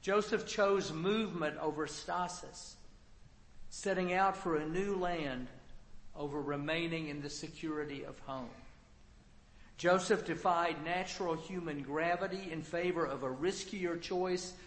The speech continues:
of following a dream and listening to the voice of an angel. Whenever the angel said, "Get up and go,"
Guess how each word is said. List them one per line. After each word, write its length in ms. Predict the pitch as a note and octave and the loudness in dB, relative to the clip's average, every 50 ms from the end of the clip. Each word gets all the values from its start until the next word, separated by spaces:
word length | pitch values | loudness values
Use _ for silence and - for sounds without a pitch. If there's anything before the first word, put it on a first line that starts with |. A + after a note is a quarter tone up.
| - - | -10 -8
of 120 | - C3+ - | -6 -6 -6
following 680 | - - - F3+ F#3 F#3+ G3+ G3 F#3+ F#3+ F#3 F3 D#3+ | -6 0 4 6 6 6 6 4 2 0 0 0 0
a 60 | D3+ | 0
dream 680 | B2 - C#3+ D3+ E3+ F3 F3 F3 F3+ F3+ F3 E3 E3 - - - C#3+ | -2 -2 -2 0 0 2 2 2 2 0 0 -2 -4 -8 -10 -6 -4
and 240 | C#3+ C#3+ C3+ C#3+ E3+ | -2 -2 0 0 2
listening 500 | G3 G3+ G3 - - G3+ F#3+ F#3+ F#3+ F#3 | 0 0 0 -2 -4 -4 -4 -4 -4 -4
to 100 | - D#3+ | -6 -6
the 120 | C3 C#3 | -6 -6
voice 560 | A#2+ - D#3+ E3 F3 F3+ F3+ F3+ F3+ - - | -6 -4 -2 0 2 2 2 0 0 -4 -6
of 180 | - E3 D3 D3 | -6 -6 -4 -4
an 120 | D3+ C#3 C3+ | -4 -4 -4
angel. 480 | D3 D3 C#3+ C#3 B2+ B2 A#2+ - - - - - - - - - - - - - - | -4 -4 -4 -4 -4 -6 -8 -10 -10 -12 -16 -20 -20 -20 -20 -20 -20 -20 -20 -16 -12
Whenever 400 | - C#3 C3+ C#3+ F3+ G3 G3+ G3+ | -8 -4 -2 0 2 6 6 6
the 180 | G3 G3+ G3 F#3+ | 6 4 2 2
angel 400 | F#3 F#3 F#3 F#3+ E3+ F3+ F3 E3+ | 2 2 0 0 0 0 -2 -2
said, 480 | - - - F#3+ E3+ D#3+ D3+ D3+ - | -2 -2 0 2 2 2 2 0 -2
"Get 180 | - E3+ F3 F3 | 0 2 4 6
up 280 | F3 F3 E3+ E3+ E3+ F3+ | 6 6 6 4 2 -2
and 320 | F3+ E3 D#3 D#3 D3+ C#3+ | -2 -2 -2 -2 -2 -2
go," 520 | D3+ D3 C#3 C3+ C3 C3 C3 C3 C3 B2 | 0 2 2 2 2 0 0 -2 -4 -6